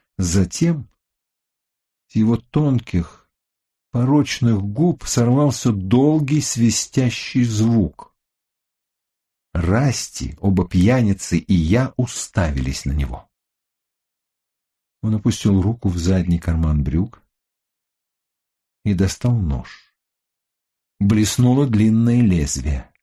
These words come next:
"Эй, эй!" заорал Расти. "Брось сейчас же нож!"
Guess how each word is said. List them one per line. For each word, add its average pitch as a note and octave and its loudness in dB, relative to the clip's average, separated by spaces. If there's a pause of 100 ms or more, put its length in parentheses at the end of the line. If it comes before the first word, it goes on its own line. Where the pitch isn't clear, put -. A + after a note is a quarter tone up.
(920)
"Эй, D3+ 2
эй!" B3+ 4 (360)
заорал G#2 0
Расти. F#2 -2 (220)
"Брось C#3+ 4
сейчас B3 4
же B3+ 4
нож!" A#3+ 2